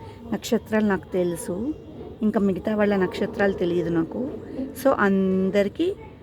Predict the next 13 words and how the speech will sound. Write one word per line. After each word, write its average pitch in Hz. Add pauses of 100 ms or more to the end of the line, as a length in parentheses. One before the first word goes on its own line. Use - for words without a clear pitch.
(280)
ఇటు 214
అత్తగారి 190
వైపునైనా, 190
అమ్మగారి 185
వైపునైనా, 185 (380)
ఎవరికైనా 202 (2250)
ఏ 214
నక్షత్ర 214
దోషాలు 202
ఉండకూడదని 190
కోరుకుంటూ, 185 (1700)
అందరూ 208
మంచిగా 202